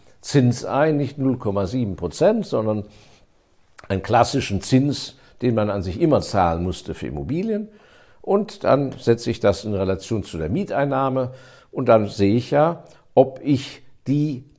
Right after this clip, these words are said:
prozentuale Verzinsung auf mein Kapital bekomme oder nicht. Theoretische Wertsteigerung und so weiter, <clears throat> das bleibt außen alles vor. Aus dieser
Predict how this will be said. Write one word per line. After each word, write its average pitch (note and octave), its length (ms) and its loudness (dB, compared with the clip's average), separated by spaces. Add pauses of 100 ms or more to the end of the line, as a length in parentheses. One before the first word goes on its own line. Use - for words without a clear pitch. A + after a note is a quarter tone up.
prozentuale G#2 760 2
Verzinsung D#3+ 720 0
auf C#3+ 180 -2
mein A#2+ 160 0
Kapital G#2+ 680 0
bekomme G2 500 -2
oder G2 220 -2
nicht. - 400 -10 (760)
Theoretische B2 680 6
Wertsteigerung C#3+ 920 6
und A2 120 -2
so F2+ 140 -2
weiter, A2 640 6
<clears throat> - 320 10
das C3+ 220 6
bleibt - 280 -2
außen G2 420 -4
alles D#2+ 280 -6
vor. - 420 -8 (2500)
Aus A2+ 260 4
dieser F#3+ 440 6